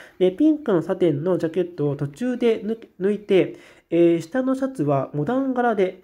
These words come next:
ズボンは、えー、黒だそうですね。で、この時ジャンプでアイスリンクの、えー、外へと飛び出して、思いっきり体を打った。すごく痛かったけれど、えー、すぐリンクに戻り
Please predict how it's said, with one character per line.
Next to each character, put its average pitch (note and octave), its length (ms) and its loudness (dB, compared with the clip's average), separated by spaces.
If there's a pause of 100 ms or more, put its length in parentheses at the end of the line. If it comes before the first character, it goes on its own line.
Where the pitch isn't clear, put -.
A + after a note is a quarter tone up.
ズ A#3+ 140 -10
ボ A#3+ 260 2
ン - 20 0
は、 C3 380 0
え C3 160 -4
ー、 B2+ 80 -10
黒 G3 380 2
だ C3 100 -4
そ C3+ 80 -8
う B2+ 60 -4
で A#2 60 -8
す - 80 -20
ね。 F3 160 0 (440)
で、 E3 80 -4
こ G#3+ 180 0
の A3 60 -8
時 B3 320 -4
ジ F#3 80 -2
ャ F#3+ 80 2
ン F#3 80 -8
プ E3 100 -2
で C3+ 200 0
ア D#3+ 100 2
イ F3+ 80 2
ス F#3+ 140 -4
リ G#3+ 100 -2
ン G#3 80 -6
ク D3+ 160 -6
の、 F#3 240 0 (320)
え D#3 140 0
ー、 D3+ 40 -4
外 F3 360 0
へ G#3+ 180 0
と D3+ 240 -4
飛 D#3+ 160 -6
び F3 80 0
出 G3+ 140 -2
し G3 60 -14
て、 - 260 -4 (280)
思 F3+ 200 0
い A3+ 60 -2
っ - 20 -12
き A3+ 200 -10
り G#3+ 140 -6
体 G3 340 0
を F#3+ 40 0
打 G3 60 -2
っ - 20 -8
た。 C3+ 260 -8 (180)
す - 200 -12
ご A3+ 100 -2
く F3+ 120 -2
痛 F3+ 180 -4
か A3 100 0
っ G#3 140 -6
た G3 100 -2
け G3 120 0
れ F#3+ 60 2
ど、 G3+ 340 2 (500)
え D3+ 300 2
ー、 - 20 -6
す A3 180 -8
ぐ G3 100 2
リ E3+ 140 2
ン E3+ 80 -2
ク E3 80 -4
に C#3+ 80 0
戻 C3+ 240 -4
り F3 160 0